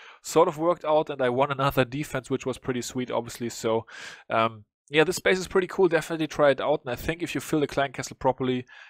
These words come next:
you have a pretty good chance at, um, winning defenses. Actually, in this case, I was in Zaubatzis. Uh, shout out to Zaubatzis. I was hanging out there as well. And yeah, cool clan, but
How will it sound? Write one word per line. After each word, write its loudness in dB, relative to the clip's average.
you 0
have 4
a -6
pretty 2
good 2
chance -2
at, 0
um, -4
winning -4
defenses. -10
Actually, -2
in -8
this -6
case, -4
I 0
was -2
in -12
Zaubatzis. 0
Uh, -2
shout 0
out 0
to -12
Zaubatzis. 0
I -6
was -6
hanging -8
out -6
there -4
as -10
well. -4
And -2
yeah, 0
cool 0
clan, 0
but 2